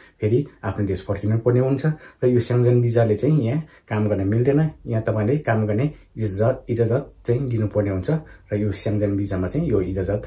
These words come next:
यहाँ, अ, दिन्न। र यसको लागि, यहाँ काम गर्नुको लागि चाहिँ यहाँहरूले वर्किङ भिजा नै एप्लाई गर्नुपर्ने हुन्छ।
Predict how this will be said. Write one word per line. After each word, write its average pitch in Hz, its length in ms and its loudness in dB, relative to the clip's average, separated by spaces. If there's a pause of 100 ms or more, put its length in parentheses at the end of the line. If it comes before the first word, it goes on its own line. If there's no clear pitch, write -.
(300)
यहाँ, 101 260 -4 (400)
अ, 87 260 -6
दिन्न। 127 480 2 (320)
र 120 40 2
यसको 120 260 0
लागि, 110 360 0 (120)
यहाँ 110 140 -2
काम 120 220 2
गर्नुको 120 240 2
लागि 120 180 4
चाहिँ 165 180 -2 (300)
यहाँहरूले 117 460 0 (200)
वर्किङ 110 340 2
भिजा 107 240 0
नै 147 240 0
एप्लाई 101 200 0
गर्नुपर्ने 95 400 -2
हुन्छ। 90 220 -4